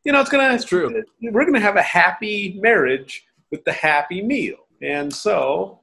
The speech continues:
Speaker 1: I'm marrying the Happy Meal, and we are destined to have a blissful and successful marriage, and 'cause we're happy, and, you know, our, our youngins, our kids,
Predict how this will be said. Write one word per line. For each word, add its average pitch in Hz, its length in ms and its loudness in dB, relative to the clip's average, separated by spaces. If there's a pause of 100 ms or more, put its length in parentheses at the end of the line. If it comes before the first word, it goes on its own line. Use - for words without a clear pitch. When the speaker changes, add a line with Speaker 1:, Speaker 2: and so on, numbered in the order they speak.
Speaker 1:
I'm 151 440 -2
marrying 190 460 0
the 175 60 -2
Happy 180 460 -2
Meal, 131 380 -4
and 127 320 -10
we 135 200 -4
are 127 320 -2 (300)
destined 156 540 -2
to 143 260 -4
have 131 200 -4
a 117 60 -4
blissful 156 680 -6
and 113 120 -14
successful 143 460 -8
marriage, 120 440 -2 (300)
and 123 240 -4
'cause 120 160 -6
we're 127 80 2
happy, 147 400 0
and, 175 400 -2 (220)
you 247 80 -4
know, 233 120 8
our, 214 420 6 (100)
our 147 120 6
youngins, 175 680 2
our 139 120 2
kids, - 640 2